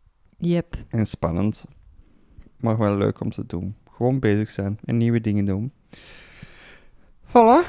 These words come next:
Speaker 2: Dan
Speaker 1: Ja.
Speaker 2: denk ik dat we aan zijn gekomen aan de, de s-, spetterende seizoensfinale van seizoen
Speaker 1: <laughs>
Speaker 2: drie.
Speaker 1: Ja,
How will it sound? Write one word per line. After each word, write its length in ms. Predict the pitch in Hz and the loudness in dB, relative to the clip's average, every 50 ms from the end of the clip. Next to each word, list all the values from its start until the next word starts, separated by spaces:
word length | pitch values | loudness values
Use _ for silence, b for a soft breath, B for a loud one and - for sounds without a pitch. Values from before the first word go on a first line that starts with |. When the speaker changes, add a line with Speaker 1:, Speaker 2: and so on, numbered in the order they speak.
| - - | -4 -2
Speaker 2:
Dan 160 | - 233 226 220 | 2 4 6 6
Speaker 1:
Ja. 100 | 220 - | 8 8
Speaker 2:
denk 160 | 160 151 - | 8 8 8
ik 80 | 165 | 10
dat 140 | 160 160 151 | 10 10 12
we 140 | 143 151 147 | 10 10 8
aan 240 | 143 151 156 156 151 | 8 8 10 10 10
zijn 160 | 151 151 147 | 10 10 8
gekomen 460 | 147 - - 160 151 147 143 143 139 | 8 8 10 10 12 12 12 10 10
aan 180 | 135 131 127 123 | 10 8 8 8
de, 200 | 120 117 113 107 | 8 8 8 6
de 280 | 98 110 107 104 104 98 | 6 6 8 6 6 4
s-, 220 | - - - - - - | 0 -4 -6 -8 -6 -4
spetterende 600 | - 98 - - - 123 117 - 123 113 107 104 | -4 -4 -4 2 2 2 4 6 6 6 6 4
seizoensfinale 880 | - - 110 95 107 117 123 120 - - - 170 170 175 190 180 151 | 4 2 2 4 6 6 6 4 2 -2 0 0 2 2 2 2 2
van 180 | 131 120 110 107 | 2 2 2 2
seizoen 460 | 110 - 113 107 110 110 110 107 101 - - | 2 0 0 2 4 4 4 4 2 0 -2
Speaker 1:
<laughs> 80 | 104 101 | -4 -2
Speaker 2:
drie. 320 | - 101 135 196 285 320 - 320 330 277 - - _ - - B B B B B B B B B B B _ | -2 0 0 0 -2 -4 -6 -8 -10 -10 -10 -10 _ -20 -18 B B B B B B B B B B B _
Speaker 1:
Ja, 380 | - 185 185 185 196 269 381 | 0 2 2 2 2 2 0